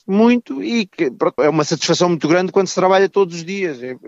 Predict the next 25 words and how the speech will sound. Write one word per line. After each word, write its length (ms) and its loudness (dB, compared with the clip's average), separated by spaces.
não, 260 2
não, 220 2
não 200 4
me 60 6
sinto 480 2
mais, 520 2
mais, 420 -2
mais 240 -2
capaz 420 0
ou 80 2
menos 200 -4
capaz 400 0
este 200 -2
ano 160 2
que, 120 -6
por 100 -2
exemplo, 260 2
o 80 4
ano 100 0
passado 400 2
ou 60 2
cá 120 -2
há 20 2
dois 220 0
anos. 340 -4